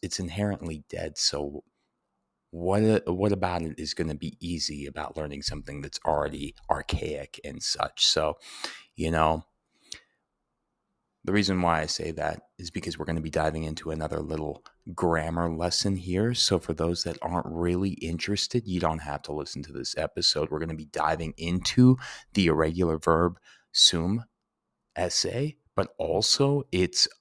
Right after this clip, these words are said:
other irregular form, form possum in, uh, Latin.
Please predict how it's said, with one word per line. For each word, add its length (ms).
other 380
irregular 480
form, 360
form 320
possum 800
in, 440
uh, 300
Latin. 680